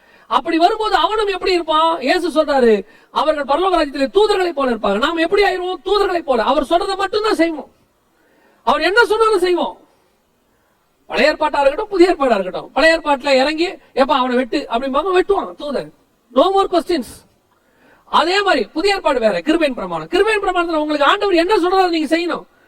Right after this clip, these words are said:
இங்க வெட்ட சொல்ல மாட்டாரு, குத்த சொல்ல மாட்டாரு. உடனே நீங்க அப்படி எடுத்துக்காதீங்க. என்ன சொல்லுவாரு? "இங்க இரு", இருப்பான். "நீ இங்க போதும், இங்க இருந்து புறப்பட்டு போ." அப்ப அங்க இருக்கிறவங்க சொல்லுவாங்க,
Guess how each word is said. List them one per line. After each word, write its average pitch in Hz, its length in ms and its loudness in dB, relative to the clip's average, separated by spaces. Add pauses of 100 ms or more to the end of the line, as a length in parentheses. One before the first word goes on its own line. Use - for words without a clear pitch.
(220)
இங்க 311 220 2
வெட்ட 285 260 0
சொல்ல 302 240 -2
மாட்டாரு, 302 140 2
குத்த 320 220 -4
சொல்ல 247 260 -4
மாட்டாரு. 196 120 -4
உடனே 262 200 -2
நீங்க 269 140 -2
அப்படி 262 180 -2
எடுத்துக்காதீங்க. 214 360 -4
என்ன 339 240 4
சொல்லுவாரு? 320 460 0 (200)
"இங்க 277 220 -2
இரு", 330 380 4
இருப்பான். 285 400 -2 (960)
"நீ 285 200 0
இங்க 320 240 0
போதும், 359 540 -2
இங்க 302 200 0
இருந்து 359 140 -2
புறப்பட்டு 330 340 0
போ." 302 300 2
அப்ப 247 200 -2
அங்க 320 220 -2
இருக்கிறவங்க 349 240 0
சொல்லுவாங்க, 277 400 0